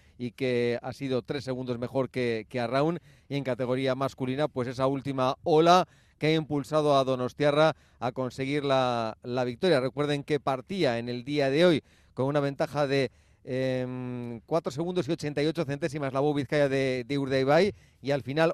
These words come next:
hoy la Torre Cua le ha sacado siete segundos y ocho centésimas con un tiempo de veinte trece ochenta y dos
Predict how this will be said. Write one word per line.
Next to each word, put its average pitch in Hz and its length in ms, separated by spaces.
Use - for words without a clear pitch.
hoy 175 360
la 123 160
Torre 147 220
Cua 160 380
le 139 140
ha 151 60
sacado 165 440
siete 214 500
segundos 135 600
y 170 140
ocho 170 260
centésimas 170 720
con 131 220
un 156 160
tiempo 151 320
de 123 80
veinte 151 400
trece 120 300
ochenta 160 380
y 117 60
dos 147 300